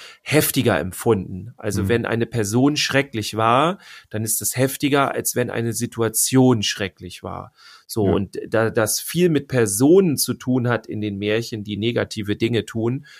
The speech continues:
Speaker 1: äh, finde ich das so oder so, egal wer das ist. Also mit den Eltern wär's natürlich heftiger, aber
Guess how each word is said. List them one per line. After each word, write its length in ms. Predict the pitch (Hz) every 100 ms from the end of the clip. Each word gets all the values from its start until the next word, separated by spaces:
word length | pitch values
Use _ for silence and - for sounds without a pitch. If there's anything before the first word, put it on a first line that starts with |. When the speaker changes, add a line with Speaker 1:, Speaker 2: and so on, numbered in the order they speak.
| - _
Speaker 1:
äh, 280 | 107 101 98
finde 420 | - - - 101
ich 100 | 101
das 220 | - 98 -
so 140 | 98
oder 200 | 104 101
so, 120 | 98 107
egal 360 | 98 104 110
wer 120 | 98
das 220 | 95 92 -
ist. 220 | 98 - -
Also 120 | 98
mit 140 | 98
den 120 | 95 92
Eltern 380 | 113 123 117 98
wär's 180 | 101
natürlich 280 | 101 - 92
heftiger, 560 | 117 120 - 117 117 -
aber 240 | - 104